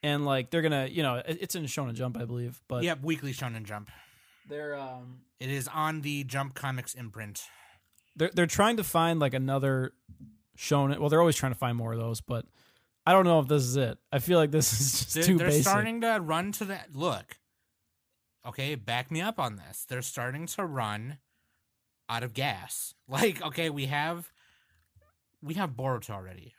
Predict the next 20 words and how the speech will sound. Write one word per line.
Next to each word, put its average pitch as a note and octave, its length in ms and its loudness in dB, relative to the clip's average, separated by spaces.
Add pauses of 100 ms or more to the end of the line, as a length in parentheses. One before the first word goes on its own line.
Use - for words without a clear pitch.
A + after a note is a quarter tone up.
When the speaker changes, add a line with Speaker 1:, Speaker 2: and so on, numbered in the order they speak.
(120)
Speaker 2:
Okay, C3 160 -6
people, D#3 300 -8
let, E3 160 -8 (200)
just D#3+ 220 -6
let G#3 100 -2
people G#3 240 -6
watch F#3 260 -2
Boruto. C3 600 -4 (1200)
Just - 160 -14
leave B2+ 280 -6
it A2 120 -14
there. F#2 340 -14 (260)
<laughs> - 240 -12
Like, C#4 640 0
you D#4 120 0
know C4 120 -4
what B3+ 120 -2
I C4 120 -6 (100)
mean? A#3 180 -6 (300)
<laughs> - 580 -8